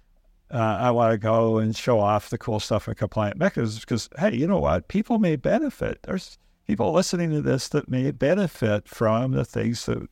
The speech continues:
you know, uh, that we've done. And we hope that that's the case and that the things that we do can help make the world a better place.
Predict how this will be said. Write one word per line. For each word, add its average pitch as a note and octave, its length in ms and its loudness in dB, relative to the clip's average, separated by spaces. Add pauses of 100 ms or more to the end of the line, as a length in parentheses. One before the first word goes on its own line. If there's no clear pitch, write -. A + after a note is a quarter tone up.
you A#2+ 140 -2
know, A2 180 -2 (420)
uh, A#2+ 280 2
that A#2+ 160 0
we've C3 260 2
done. G2 240 2
And A2+ 100 -2
we A2+ 120 2
hope B2+ 260 0
that - 200 -2
that's - 340 -2
the - 100 -6
case - 640 -2
and A#2 400 -2
that A2 200 -4
the A2+ 100 -4
things B2 340 0
that F2+ 100 -4
we B2 140 0
do G#2+ 380 2
can G#2+ 180 -2
help G2+ 380 0
make A2 220 -4
the A2 100 0
world G#2 260 0
a F#2+ 40 -8
better G#2 260 0
place. A2 480 -4